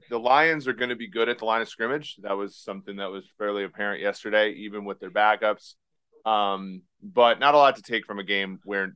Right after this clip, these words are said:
David Blau and Nick Foles were two, two starting quarterbacks. But it was, it was a fun stadium. It's unlike any other stadium I've been to, Lucas Oil.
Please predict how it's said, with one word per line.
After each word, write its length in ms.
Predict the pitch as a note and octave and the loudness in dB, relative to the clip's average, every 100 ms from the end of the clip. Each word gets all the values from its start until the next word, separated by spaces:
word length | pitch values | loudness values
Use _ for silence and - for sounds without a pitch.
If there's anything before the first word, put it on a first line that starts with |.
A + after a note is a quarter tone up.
| _ | _
David 320 | G#2+ G#2+ F#2 | 0 0 -2
Blau 360 | F#2 F#2+ F#2 F2+ | 2 4 4 4
and 120 | F2 | -4
Nick 140 | F#2 - - | -10 -10 -4
Foles 280 | F#2 E2 - | -4 -4 -14
were 80 | F2 _ | -20 _
two, 160 | F#2+ F#2 _ | -20 -20 _
two 140 | G#2+ | -14
starting 320 | G2+ F#2 F2 E2 | -12 -8 -10 -8
quarterbacks. 460 | F#2 E2+ D#2+ E2+ - | -10 -8 -6 -8 -2
But 100 | A#2+ | 4
it 60 | |
was, 180 | D3 E3 | 6 4
it 260 | - _ C#3+ | 0 _ 0
was 100 | C#3+ | 2
a 60 | |
fun 200 | C#3+ F3 | 4 2
stadium. 420 | E3 C3+ C#3+ F#2 F2+ | 4 2 2 -4 -10
It's 120 | - | -4
unlike 340 | C3 C3+ B2+ A#2+ | 0 4 4 2
any 220 | A#2 G#2+ | 0 2
other 180 | G#2 G2 | 2 0
stadium 360 | - G2+ F#2+ | -2 -2 -2
I've 140 | F2+ D#2+ | -6 -6
been 160 | G2 | -8
to, 200 | F#2+ E2+ E2+ | -8 -18 -18
Lucas 300 | F2+ - - | -20 -16 -12
Oil. 300 | E2 D2 | -10 -12